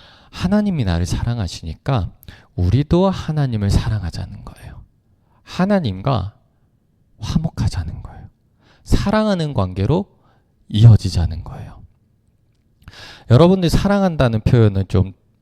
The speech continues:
잘 하시나요? 사랑한다는 표현이요, 참 어렵죠. 사랑한다는 말이 되게 어려워요. 알면서도 못하고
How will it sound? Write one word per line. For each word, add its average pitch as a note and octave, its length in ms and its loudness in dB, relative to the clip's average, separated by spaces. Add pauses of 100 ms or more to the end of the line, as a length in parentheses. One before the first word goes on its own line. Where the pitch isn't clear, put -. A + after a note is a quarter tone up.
(120)
잘 - 200 -2
하시나요? A#2+ 540 -2 (840)
사랑한다는 C3+ 720 0
표현이요, G2 500 2
참 - 240 -2
어렵죠. E2 760 0 (340)
사랑한다는 A2 760 -2
말이 F2+ 400 -2 (320)
되게 E2 220 0
어려워요. D#2 560 -2 (960)
알면서도 C#3 720 2
못하고 - 640 0